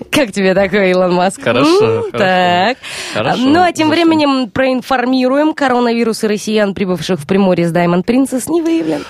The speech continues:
Speaker 2: А, в последнее время, кстати, очень много появляется фейковой информации, что в Приморье завезли заражённых коронавирусом россиян с, э, лайнера Diamond Princess.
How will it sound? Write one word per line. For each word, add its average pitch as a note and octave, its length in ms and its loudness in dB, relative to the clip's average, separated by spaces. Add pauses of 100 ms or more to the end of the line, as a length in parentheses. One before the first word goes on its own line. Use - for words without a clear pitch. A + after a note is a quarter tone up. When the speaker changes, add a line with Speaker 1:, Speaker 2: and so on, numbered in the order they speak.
Speaker 2:
А, B2+ 180 0
в - 60 -6
последнее F#3 460 0
время, G#3+ 260 2
кстати, D3+ 320 -2
очень D3+ 260 0
много D#3+ 380 2
появляется B2+ 500 -2
фейковой A#2 540 -2
информации, C3 580 -4
что A#2+ 220 -6
в - 80 -16
Приморье C#3+ 520 2
завезли C3 1000 0
заражённых B2 720 0
коронавирусом B2 840 -2
россиян B2 600 -2
с, - 200 -8
э, A#2+ 40 -2
лайнера A#2 680 0
Diamond A#2+ 440 -2
Princess. A#2 420 -4